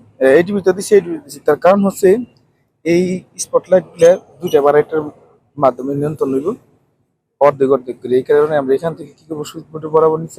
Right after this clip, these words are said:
আমরা, আহ, আহ, টিভি নিচে বরাবর আমরা সুইচ বোর্ড দিয়ে দিই। আর একটা জিনিস দেখাই, বা সুইচ বোর্ড আমরা এই জায়গায় দিতে পারবো। এই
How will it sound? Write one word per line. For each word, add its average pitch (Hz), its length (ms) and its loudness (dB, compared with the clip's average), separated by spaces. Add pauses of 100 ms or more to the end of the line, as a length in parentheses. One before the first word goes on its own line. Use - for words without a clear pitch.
আমরা, 180 140 0
আহ, 127 420 -6 (220)
আহ, 110 160 -6 (160)
টিভি 180 240 -4
নিচে 170 160 -8
বরাবর 175 260 4
আমরা 139 180 -6
সুইচ 147 200 -16
বোর্ড 127 140 -10
দিয়ে 113 120 -10
দিই। 98 100 -20 (1600)
আর 135 120 2
একটা - 200 -16
জিনিস 143 260 -10
দেখাই, 139 260 -6 (1080)
বা 131 100 4 (160)
সুইচ 170 220 -8
বোর্ড 156 200 0
আমরা 156 160 2
এই 175 80 -2
জায়গায় 156 180 2
দিতে 135 160 -12
পারবো। - 180 -12 (360)
এই 113 80 -20